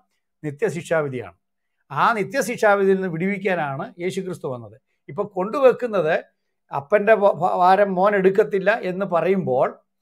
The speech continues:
അങ്ങനെയാണെങ്കിൽ പിന്നെ യേശുവിന്റെ, യേശുക്രിസ്തുവിന്റെ പാപം, അല്ല, യേശുക്രിസ്തുവിന്റെ മരണം കൊണ്ട് നമുക്ക് എങ്ങനെ പാപക്ഷമ ലഭിച്ചു എന്നുള്ളതാണ് ചോദ്യകർത്താവ് കൊണ്ടുവെക്കുന്ന സ്ഥലമെന്ന് നമുക്കറിയാം.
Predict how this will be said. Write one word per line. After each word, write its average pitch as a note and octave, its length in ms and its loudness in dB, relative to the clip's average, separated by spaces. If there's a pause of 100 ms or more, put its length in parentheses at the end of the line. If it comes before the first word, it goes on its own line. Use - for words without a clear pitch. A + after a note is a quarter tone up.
(280)
അങ്ങനെയാണെങ്കിൽ G3 800 0
പിന്നെ F#3+ 200 0
യേശുവിന്റെ, G#3 540 0 (120)
യേശുക്രിസ്തുവിന്റെ G#3 880 -2
പാപം, F#3 400 0 (520)
അല്ല, F3+ 140 2
യേശുക്രിസ്തുവിന്റെ G#3 600 -2
മരണം G3+ 360 -2
കൊണ്ട് G3+ 160 -6
നമുക്ക് G3 360 -4
എങ്ങനെ G3 200 -4
പാപക്ഷമ G3 800 0
ലഭിച്ചു G3+ 340 0
എന്നുള്ളതാണ് G#3 640 0 (500)
ചോദ്യകർത്താവ് G3+ 680 2
കൊണ്ടുവെക്കുന്ന G#3 540 -2
സ്ഥലമെന്ന് A#3 400 0
നമുക്കറിയാം. D3+ 420 0